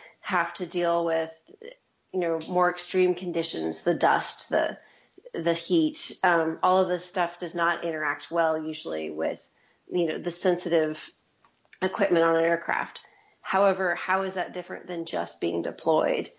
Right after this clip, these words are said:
You know, do you blame the climate for that, or do you say it's just the higher pace of deployment and we're out in the middle of Syria, you know, conducting operations against the Islamic State? So,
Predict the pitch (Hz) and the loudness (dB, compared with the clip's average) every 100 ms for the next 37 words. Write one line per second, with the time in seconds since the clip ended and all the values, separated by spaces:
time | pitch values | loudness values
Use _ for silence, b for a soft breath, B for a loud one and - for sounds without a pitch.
0 | b b b - 170 160 165 170 170 175 | b b b 0 4 4 6 4 6 6
1 | 170 160 - 190 190 165 185 185 180 - | 6 4 2 4 4 2 2 4 4 2
2 | 165 160 160 160 160 170 160 160 - 165 | -4 -6 -8 -8 -6 -4 -2 -2 -4 -6
3 | - - 170 175 - 170 170 165 160 160 | -8 -8 -6 -6 -8 0 4 6 4 0
4 | 175 175 - 165 170 - 170 165 170 - | -4 -4 -6 -6 -4 2 2 4 0 -2
5 | 175 170 170 - 156 170 165 165 170 165 | -4 0 2 4 4 2 -2 -8 -8 -6
6 | 160 160 160 b b b - 160 160 - | -6 -6 -8 b b b -4 -4 -4 -2
7 | 180 170 165 156 160 - - 165 160 156 | 0 2 4 2 0 -4 -6 -4 -4 -6
8 | - - 180 175 160 165 160 156 165 165 | -12 -6 0 0 0 -2 2 0 0 -2
9 | 156 170 160 156 156 - 165 156 156 156 | -4 -8 -6 -4 -4 -6 -6 -2 -2 -2
10 | - - 165 165 - - 160 170 | -4 2 2 2 -2 -2 0 0